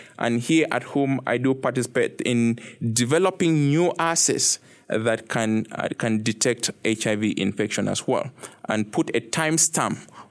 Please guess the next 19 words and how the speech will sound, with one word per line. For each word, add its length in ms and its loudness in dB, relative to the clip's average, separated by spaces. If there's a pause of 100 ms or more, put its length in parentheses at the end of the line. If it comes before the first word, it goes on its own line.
(120)
on 320 2
the 280 0
infection. 600 -2
By 100 2
putting 340 0
a 40 0
timestamp, 680 0
I 100 0
mean 360 2 (220)
you 160 0
can 320 0
detect 340 0
the 180 2
H 300 2
I 160 2
V 300 0 (320)
and 260 0
tell 300 2
approximately 960 0